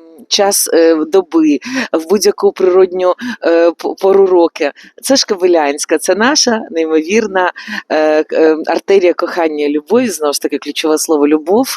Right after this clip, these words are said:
е, сімсот п'ятдесят три метри, щастя, любові. Ну що, поїхали? Все, що буду бачити, знову буду показувати. Я не знаю, я, якби я взагалі, я в Чернівцях, я завжди виходжу, як, е, запальничка, бачу Кобилянську, запалююсь.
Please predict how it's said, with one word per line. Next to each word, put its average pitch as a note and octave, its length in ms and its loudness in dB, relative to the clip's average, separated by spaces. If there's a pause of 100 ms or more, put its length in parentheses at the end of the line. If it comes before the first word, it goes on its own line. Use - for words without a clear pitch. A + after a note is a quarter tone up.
е, D#3+ 180 2
сімсот G#3 420 -4
п'ятдесят D3+ 460 -4
три E3 200 -2
метри, C#3 520 -2 (260)
щастя, D#3+ 480 0
любові. C#3 380 0 (220)
Ну C4 100 2
що, A3 240 2
поїхали? G3+ 680 0 (200)
Все, - 160 0
що - 140 2
буду G#3+ 200 0
бачити, G#3 360 0
знову G3 220 -4
буду E3+ 180 -6
показувати. F3 840 0 (280)
Я C4 200 0
не G#4 100 4
знаю, F#3 360 2
я, A#3+ 240 2
якби F#3+ 360 0
я A#3+ 60 4
взагалі, F#3 500 -2
я G4+ 60 4
в - 60 -12
Чернівцях, A3+ 640 0
я A3 140 4
завжди G3 300 -4
виходжу, F#3+ 420 -2
як, F3 180 0 (320)
е, F3+ 180 4
запальничка, G3 640 0
бачу E3+ 280 -2
Кобилянську, F#3 560 -2
запалююсь. D3+ 540 0